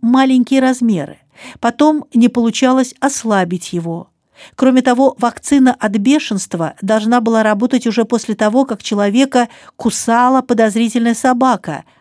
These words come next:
а не заранее. В итоге Пастер, а на самом деле его верный ассистент Эмиль Ру, добился своего, сделал ослабленную вакцину, которая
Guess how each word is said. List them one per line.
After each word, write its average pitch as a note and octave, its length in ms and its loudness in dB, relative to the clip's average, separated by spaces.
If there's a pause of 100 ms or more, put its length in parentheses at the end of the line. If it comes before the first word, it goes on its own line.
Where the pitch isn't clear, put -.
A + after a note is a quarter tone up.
а G3 140 -4
не F#3+ 160 0
заранее. A3+ 720 -2 (540)
В A#3 120 2
итоге C4+ 320 2
Пастер, D4+ 760 0
а G#3 120 -2
на A#3 180 0
самом D4 400 -2
деле G#3+ 400 0
его G#3 360 0
верный D4 580 2
ассистент G3 960 -4 (160)
Эмиль A3+ 600 2 (100)
Ру, G3 460 -4 (400)
добился B3 520 2
своего, G#3+ 640 0 (220)
сделал B3+ 600 2
ослабленную A3 680 0
вакцину, G#3+ 560 0
которая A#3 560 2